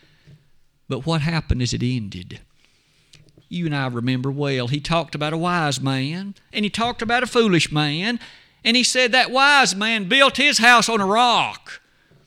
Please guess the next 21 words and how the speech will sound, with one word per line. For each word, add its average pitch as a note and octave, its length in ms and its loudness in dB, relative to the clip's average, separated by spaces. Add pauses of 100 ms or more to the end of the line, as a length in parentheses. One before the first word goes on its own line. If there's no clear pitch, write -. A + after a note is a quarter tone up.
(440)
The - 60 -20
foolish F#3 400 -8
man D3+ 240 -4
built D3+ 260 -4
on D3 120 -8
the D3 40 -6
sand. E3 720 -8 (1400)
Now, F3 180 -6
that G3+ 180 -4
was F#3 120 -2
an D#3 100 -2
easy F3+ 340 -2
teaching, F3 600 -4
and E3 100 -6
at - 80 -8
least G#3 300 -2
the F3 100 -2
idea F#3+ 540 -2
was D#3+ 240 -4
readily E3 560 0
appreciated. B2 1080 -10